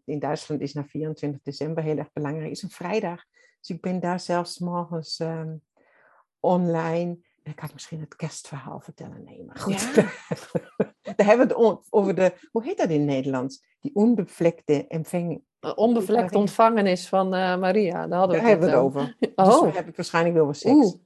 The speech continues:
Speaker 2: spannend. <laughs>
Speaker 1: Nee, goed.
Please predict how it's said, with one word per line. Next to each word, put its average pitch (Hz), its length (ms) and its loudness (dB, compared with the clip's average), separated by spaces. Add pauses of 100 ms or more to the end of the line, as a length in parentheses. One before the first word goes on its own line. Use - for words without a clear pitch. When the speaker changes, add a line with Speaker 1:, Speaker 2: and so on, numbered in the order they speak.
Speaker 2:
spannend. 175 640 0
<laughs> 508 360 0 (1900)
Speaker 1:
Nee, 151 360 0
goed. - 280 -10